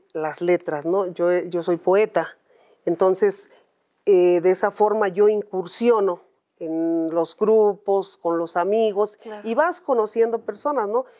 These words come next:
Speaker 1: Entonces, pues, yo sí podría decir que, que mi vida es escribir, y ahorita que, que estoy en la radio, pues, mi vida también es comunicar, ser comunicadora.
Speaker 2: La palabra, finalmente.
Speaker 1: La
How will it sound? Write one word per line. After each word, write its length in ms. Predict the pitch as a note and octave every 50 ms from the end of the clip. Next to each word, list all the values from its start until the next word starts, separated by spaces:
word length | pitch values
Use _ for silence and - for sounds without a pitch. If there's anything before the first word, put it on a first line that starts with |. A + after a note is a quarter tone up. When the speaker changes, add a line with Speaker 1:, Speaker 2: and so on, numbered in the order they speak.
| _ _ _ _ _ _
Speaker 1:
Entonces, 600 | - F#3 F#3 F#3 - G3+ G#3 G3+ B3+ C4 B3 - _ _
pues, 260 | - F#3 F3 E3+ - -
yo 180 | E3+ G#3+ A3+ A#3
sí 100 | - -
podría 380 | - A#3 G#3+ G#3+ A3 A3 G#3+
decir 360 | G3+ G#3 G3+ - A#3 A#3+ A3+ _
que, 460 | - - F#3+ F3 E3+ E3 E3 C#3+ - _ -
que 320 | - E3+ D#3+ E3 E3 E3 D#3+
mi 140 | F3+ F#3 F#3
vida 260 | F#3 A3+ A3 A3 G3+
es 180 | F#3+ G3 - -
escribir, 480 | G3 - - - F#3 F#3+ B3+ D4+ D4+ - - - - - - - - _ -
y 80 | F#3
ahorita 440 | F3+ F3 F#3 F#3+ G#3 G3+ - A3 G#3+
que, 460 | _ - F#3 F3 E3+ E3 E3 D#3+ D#3 -
que 60 | - D#3+
estoy 320 | - - G3 G3+ A3 A3+
en 100 | A3 G3+
la 100 | F#3+ F#3
radio, 360 | F3+ G3 G3 G3+ A3+ A#3+ A3+
pues, 320 | A#3 - - F3+ F3 - F#3+
mi 140 | F3+ F3+ F3
vida 240 | A3 B3 C4+ B3+ A#3
también 500 | - G3+ F#3 F#3 F#3+ G#3 A3+ A#3+ - - -
es 260 | G#3 A3 G#3+ - _ _ _ _
comunicar, 540 | - - F#3+ F#3+ G3 G3+ G3 - D4+ F#4+ - - _ _ _
ser 340 | - - - B3+ D4 C#4+
comunicadora. 720 | - - A3 G3 F#3+ F#3 F3 - - F3 F3 E3+ D#3+ - - _ _ _ _ _ _ _ _ _ _
Speaker 2:
La 160 | - G3 F#3+
palabra, 400 | - G3+ G3 G3+ A#3+ C4 C4+ A#3+
finalmente. 440 | - - G#3+ G3+ G3+ G#3 G3+ G3 G3
Speaker 1:
La 40 | D#3